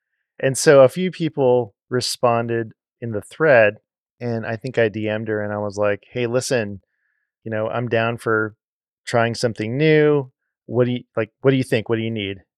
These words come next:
And I could put together, like, a submission form that could be, like, a first step. And so I just basically copied the submission form that I use for Think Inclusive over it and made it appropriate for what we were doing.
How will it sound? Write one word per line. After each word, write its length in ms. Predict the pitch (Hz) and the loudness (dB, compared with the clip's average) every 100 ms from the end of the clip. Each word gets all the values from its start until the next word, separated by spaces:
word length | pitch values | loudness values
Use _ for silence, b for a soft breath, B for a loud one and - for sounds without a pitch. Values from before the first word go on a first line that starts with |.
| _ _ _ _ - | _ _ _ _ -10
And 380 | 107 104 98 98 | -6 -6 -6 -4
I 80 | 113 | -4
could 140 | 123 | -4
put 120 | - 117 | -6 -6
together, 360 | 107 120 117 | 0 2 2
like, 180 | 110 - | 0 -2
a 60 | 104 | -8
submission 480 | 117 117 139 117 | -8 -4 -2 -4
form 360 | 104 98 95 95 - | -8 -10 -10 -12 -12
that 80 | |
could 160 | 104 101 | -10 -8
be, 100 | 104 | -6
like, 160 | 98 98 | -6 -8
a 60 | |
first 300 | - 90 - | -10 -10 -10
step. 200 | - - _ _ _ | -8 -10 _ _ _
And 180 | 104 101 | -8 -6
so 460 | - 107 98 95 _ _ _ _ _ _ _ - | -2 0 0 -4 _ _ _ _ _ _ _ -4
I 240 | 113 110 | 0 0
just 280 | 110 113 - | -2 -4 0
basically 440 | 127 127 113 117 | -2 -2 -6 -8
copied 540 | - 123 120 123 113 101 | -2 2 4 2 -4 0
the 320 | 107 104 - _ - | 0 0 -6 _ -12
submission 440 | - 127 117 117 | -6 -4 -4 -6
form 280 | - 117 110 | -4 -4 0
that 100 | 107 | 2
I 100 | 104 | 2
use 380 | 104 104 104 - | 0 -4 -6 -8
for 320 | - 101 98 | -4 -2 -2
Think 220 | - 104 | -4 -10
Inclusive 720 | 101 - 147 131 113 107 98 - | -10 -4 -2 0 0 0 -2 0
over 360 | 135 123 120 113 | 2 2 0 -2
it 80 | |
and 300 | 101 101 104 _ - | -2 -6 -10 _ -12
made 320 | 107 107 104 | -6 -6 -4
it 120 | 101 _ _ _ _ _ _ - | -8 _ _ _ _ _ _ -4
appropriate 640 | 120 120 117 - 104 98 | -2 2 2 2 0 0
for 160 | - 107 | -2 -2
what 260 | 98 107 107 | -2 -4 -4
we 100 | 98 | -6
were 120 | 95 | -2
doing. 480 | 123 113 104 101 | 0 0 -2 -6